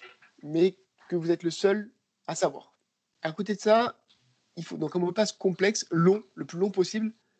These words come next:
Typiquement, euh, même si vous utilisez un truc très complexe mais trop court, c'est dangereux, autant retenir quelque chose de très long, type, euh, « J'adore le chocolat bien noir », c'est un bon mot de passe, sauf si vous criez sur tous les toits que vous adorez le chocolat bien noir, bien entendu.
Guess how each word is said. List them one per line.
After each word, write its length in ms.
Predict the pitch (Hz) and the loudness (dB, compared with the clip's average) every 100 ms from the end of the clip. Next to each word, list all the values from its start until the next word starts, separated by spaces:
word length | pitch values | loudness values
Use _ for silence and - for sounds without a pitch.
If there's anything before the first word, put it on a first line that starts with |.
| _ _ _ | _ _ _
Typiquement, 540 | 170 165 165 196 190 | -10 -8 2 4 4
euh, 180 | 151 143 | 2 2
même 160 | 196 220 | 0 0
si 160 | - | 0
vous 140 | 208 190 | -2 -2
utilisez 360 | - 170 175 | -6 0 2
un 60 | 175 | 2
truc 180 | - 175 | -2 -8
très 160 | - | -4
complexe 380 | 190 185 202 202 | -2 0 -2 -2
mais 80 | 151 | -10
trop 200 | - 180 | -2 -2
court, 340 | 208 226 - _ _ _ _ | -2 -6 -6 _ _ _ _
c'est 120 | - 151 | -10 -8
dangereux, 480 | 147 139 185 214 _ _ _ _ | -6 2 2 2 _ _ _ _
autant 340 | 175 156 202 196 | -4 2 2 2
retenir 360 | 165 160 185 190 | -2 -4 -4 -2
quelque 140 | 160 | -4
chose 160 | 185 156 | -4 -6
de 100 | 147 | -10
très 200 | - 175 | -2 0
long, 140 | 190 202 | 0 -4
type, 220 | - 175 147 | -10 -6 -6
euh, « 180 | 131 - _ _ - | -6 -8 _ _ 0
J'adore 340 | 147 170 175 | 2 4 2
le 80 | 170 | 0
chocolat 320 | 175 170 170 | -4 -6 -6
bien 140 | 156 160 | -6 -6
noir », 340 | 165 214 _ _ _ _ _ | -6 -8 _ _ _ _ _
c'est 240 | - 143 | -16 -12
un 80 | 139 | -10
bon 180 | 139 208 | 2 6
mot 140 | 220 | 6
de 60 | 190 | 4
passe, 360 | 135 170 - _ _ _ _ _ | -2 -8 -10 _ _ _ _ _
sauf 260 | - 226 220 | -2 0 0
si 100 | 196 | -4
vous 120 | 165 | -8
criez 180 | - 190 | -6 -6
sur 160 | 165 | -6
tous 100 | 156 | -8
les 60 | 160 | -4
toits 160 | 208 226 | -2 -2
que 40 | |
vous 140 | 196 | 2
adorez 220 | 196 180 226 | 2 4 0
le 60 | |
chocolat 260 | 226 233 214 | 0 0 2
bien 160 | 226 | 2
noir, 240 | 226 262 226 | 2 0 -2
bien 200 | 175 220 | -2 -2
entendu. 400 | 269 247 208 | -2 -4 -4